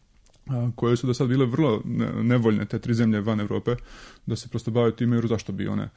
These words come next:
vezivale svoje ruke? Drugo, logika njihovih konfrontacija i, i prosto njihovog strateškog pogleda je osetno drugačija nego u Evropi,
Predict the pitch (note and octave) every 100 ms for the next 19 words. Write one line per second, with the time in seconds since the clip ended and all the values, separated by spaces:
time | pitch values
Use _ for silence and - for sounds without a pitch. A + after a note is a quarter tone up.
0 | - - - A2+ G#2 G#2+ G#2+ - A#2+ A2+
1 | A#2+ A#2+ A2+ A#2+ A2+ - - A2+ A#2+ A#2
2 | A#2 A2+ G#2+ A2 A2 G#2 G#2+ A2+ G#2 G#2+
3 | G#2 A#2 G#2+ G2+ G2+ G2 G#2+ A2 - -
4 | A#2 G#2+ A2+ G#2 G2+ G2+ A2 G#2+ G#2 G#2
5 | G#2 A2 A2+ G#2 A2 G#2+ - G#2 G2 G#2
6 | G#2 G#2+ G#2 A2 G#2 B2